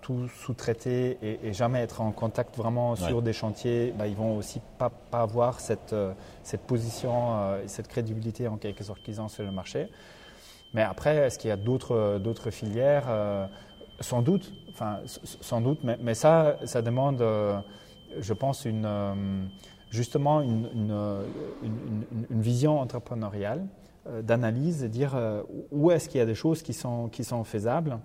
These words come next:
Speaker 1: euh, parce qu'il y a une histoire à raconter ou parce qu'il y a un certain attachement, euh, il y a, il y a, il y a des choses à faire, quoi. Et, euh, et ça peut être, je sais pas, ça peut être des batteries ou ça peut être des objets, ça peut être, euh, je sais pas, des, enfin, je sais pas, et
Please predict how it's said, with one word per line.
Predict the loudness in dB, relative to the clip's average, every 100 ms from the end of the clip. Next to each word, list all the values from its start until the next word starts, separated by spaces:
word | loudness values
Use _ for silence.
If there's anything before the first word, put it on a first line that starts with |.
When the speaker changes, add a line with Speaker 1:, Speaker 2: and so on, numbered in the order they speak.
| -12 -20 -14 -10
Speaker 1:
euh, | -2
parce | 0 0
qu'il | 4 6 6
y | 4
a |
une | 2 0
histoire | 0 -2 -2
à |
raconter | -4 -4 -2 2 4 4
ou | 2 0 -2
parce | -4
qu'il | 0 2 2
y | -2
a |
un | -4
certain | -6 -6 -4
attachement, | -2 -4 -4 -2 0 0 -2 -6 -20 -18 -6
euh, | -4 -4 -4
il | -6 -6
y | -4
a, | -4
il |
y | -4
a, | -4
il | -4
y |
a | -4
des | -4
choses | -2 -4
à |
faire, | -2 -4 -2
quoi. | -6 -8 -18 -20 -20 -20 -20 -8
Et, | 0 2 2
euh, | 2 2 4 2 2 2
et | 2
ça | 2
peut | 2
être, | 2 4
je | 2
sais | 2
pas, | 2 2
ça | -2
peut | -4
être | -2
des | -2
batteries | -2 -2 0 0
ou | 0 -2
ça | -4
peut | -6
être | -6 -6
des | -6 -4
objets, | -4 -2 -4
ça | -4
peut | -10
être, | -10 -10
euh, | -8 -8
je | -8
sais | -6
pas, | -6
des, | -4 -6 -8 -10 -14 -18 -20 -20 -20 -20 -20 -12
enfin, | -10 -10 -14 -20 -20 -20 -20 -14
je | -6
sais | 4
pas, | 6 8
et | 6 0